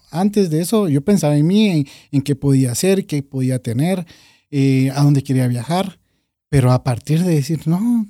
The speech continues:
hay algo que puede trascender, eh, y no solo en mi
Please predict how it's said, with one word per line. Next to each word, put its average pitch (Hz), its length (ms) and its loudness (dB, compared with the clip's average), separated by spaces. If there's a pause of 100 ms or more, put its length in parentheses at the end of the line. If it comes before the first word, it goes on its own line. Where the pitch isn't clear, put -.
(140)
hay 156 200 -6
algo 190 220 -2
que 147 520 0 (120)
puede 170 220 -2
trascender, 165 720 -2 (440)
eh, 139 320 -2
y 151 100 2
no 151 220 6
solo 185 480 0
en 143 320 4
mi 135 480 4